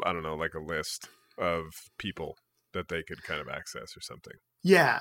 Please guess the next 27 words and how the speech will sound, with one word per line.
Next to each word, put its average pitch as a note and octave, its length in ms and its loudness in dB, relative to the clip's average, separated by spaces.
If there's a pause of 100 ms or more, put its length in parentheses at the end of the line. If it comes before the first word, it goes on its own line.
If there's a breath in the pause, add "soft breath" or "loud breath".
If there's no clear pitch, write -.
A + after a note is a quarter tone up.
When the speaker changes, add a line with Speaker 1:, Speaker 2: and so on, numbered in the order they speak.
Speaker 2:
yeah. C3+ 240 4
It's, D#3 140 4
that, A3+ 180 6
that's A#3 180 10
sort F#3+ 140 12
of D3+ 100 6
the D3 120 12
direction C3+ 460 6
we're B2 80 -2
thinking. C#3 280 -8
It's C3 140 6
in C#3+ 240 2
quite C#3 240 0
early B2 200 -2
stages. - 540 -4 (240)
Speaker 1:
Right. F#2+ 280 4 (340)
And C3+ 100 6
how C#3 100 10
do E3 80 6
you F3 80 8
deal B2+ 440 8
with A2 360 6 (320)
the A2+ 80 6
idea G#2 280 6
of D#2 100 -2
content G#2+ 380 0
moderation, E2+ 560 -2